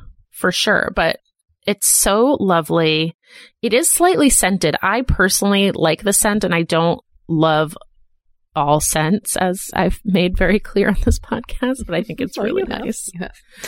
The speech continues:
Speaker 2: Well, and you can also buy this in a travel size if you want to try it out.
Speaker 1: Yes, yes, yes, yes, yes, yes, yes.
Speaker 2: Um, I had one thing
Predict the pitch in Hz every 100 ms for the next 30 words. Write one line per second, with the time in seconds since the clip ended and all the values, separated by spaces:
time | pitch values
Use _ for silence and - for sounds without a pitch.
0 | - - 262 254 247 262 277 254 233 226
1 | 233 226 240 185 151 151 160 143 - 135
2 | 123 131 117 113 - 123 110 - - 87
3 | 69 69 - _ _ _ - 196 214 180
4 | - - 156 - - - - - - -
5 | - - - - - - - - 214 208
6 | - 214 320 - 381 254 220 220 226